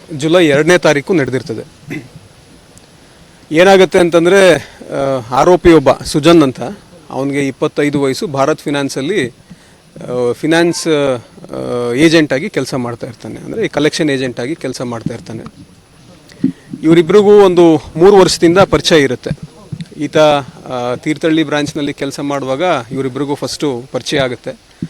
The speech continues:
ಒಂದು ಲೋನ್ನ ಡಿಸ್ಬರ್ಸ್ಮೆಂಟ್ ಮಾಡಿರ್ತಾರೆ, ಅದನ್ನು ಕಲೆಕ್ಷನ್ಗೆ ಅಂತ ಹೋದಾಗ ಈ-, ಈಕೆ ಮತ್ತು ಈಕೆಯ ತಾಯಿಯ ಪರಿಚಯ ಆಗಿರ್ತದೆ. ಆವಾಗಿಂದ ಒಂದು ಮೂರ್ನಾಲ್ಕು ತಿಂಗಳು ಸ್ವಲ್ಪ ಸ್ನೇಹ ಬೆಳೆಯುತ್ತೆ, ಸ್ನೇಹದಿಂದ ಸಲಿಗೆ ಆಗಿ ಮತ್ತೆ, ಆ, ಪ್ರೇಮಕ್ಕೂ ಕೂಡ ಅದು ತಿರುಗುತ್ತೆ.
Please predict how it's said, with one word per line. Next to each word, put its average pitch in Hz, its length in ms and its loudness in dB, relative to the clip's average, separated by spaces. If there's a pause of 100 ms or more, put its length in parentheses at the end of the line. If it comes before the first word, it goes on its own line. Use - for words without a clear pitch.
(320)
ಒಂದು 135 140 -8
ಲೋನ್ನ 156 340 2
ಡಿಸ್ಬರ್ಸ್ಮೆಂಟ್ 147 600 -2
ಮಾಡಿರ್ತಾರೆ, 139 460 -4
ಅದನ್ನು 156 320 -4
ಕಲೆಕ್ಷನ್ಗೆ 147 500 -2
ಅಂತ 143 140 -6
ಹೋದಾಗ 135 400 -4 (440)
ಈ-, 151 140 -4 (120)
ಈಕೆ 175 340 -4
ಮತ್ತು 160 280 -6
ಈಕೆಯ 143 380 -4
ತಾಯಿಯ 147 380 -2
ಪರಿಚಯ 139 320 -8
ಆಗಿರ್ತದೆ. 120 520 -8 (800)
ಆವಾಗಿಂದ 190 340 2
ಒಂದು 180 220 4
ಮೂರ್ನಾಲ್ಕು 175 440 0
ತಿಂಗಳು 170 320 0
ಸ್ವಲ್ಪ 160 240 -8
ಸ್ನೇಹ 160 340 -6
ಬೆಳೆಯುತ್ತೆ, 151 420 -4
ಸ್ನೇಹದಿಂದ 143 520 -8
ಸಲಿಗೆ 143 360 -6
ಆಗಿ 139 260 -4
ಮತ್ತೆ, 131 400 -4
ಆ, 127 380 -14
ಪ್ರೇಮಕ್ಕೂ 147 360 -8
ಕೂಡ 143 180 -10
ಅದು 127 160 -6
ತಿರುಗುತ್ತೆ. 127 460 -10